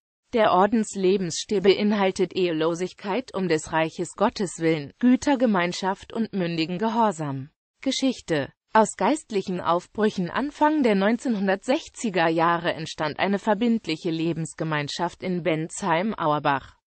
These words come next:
Daraus bildeten sich neunzehnhunderteinundsechzig eine selbstständige Schwesternschaft und eine Bruderschaft. Zurzeit gibt es vier Schwesternhäuser in Deutschland mit unterschiedlichen gemeinsamen Aufgaben.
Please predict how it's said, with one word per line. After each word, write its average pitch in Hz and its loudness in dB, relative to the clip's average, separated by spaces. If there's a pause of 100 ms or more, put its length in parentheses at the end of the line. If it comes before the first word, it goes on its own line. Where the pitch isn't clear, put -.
(280)
Daraus 269 4
bildeten 214 2
sich 185 -6
neunzehnhunderteinundsechzig 185 -2
eine 175 0
selbstständige 233 -2
Schwesternschaft 185 -4
und 226 -4
eine 175 -2
Bruderschaft. 190 -2 (380)
Zurzeit 226 2
gibt - -10
es - -8
vier 294 0
Schwesternhäuser 185 0
in 170 -4
Deutschland 175 -2
mit 185 -6
unterschiedlichen 196 -4
gemeinsamen 202 -2
Aufgaben. 139 -2